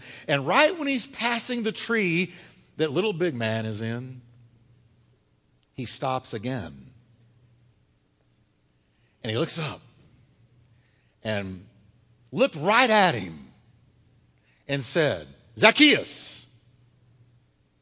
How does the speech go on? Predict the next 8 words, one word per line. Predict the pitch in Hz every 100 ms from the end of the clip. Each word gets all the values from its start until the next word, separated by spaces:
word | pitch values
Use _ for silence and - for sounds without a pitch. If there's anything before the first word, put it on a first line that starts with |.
| _ -
come | 170 170
down. | 143 117 82 65 - - - _ _ _ _ _ _ _ _
I'm | 131 113
coming | 214 214 175
to |
your | 147 135
house | 185 190 - -
today." | 120 87 67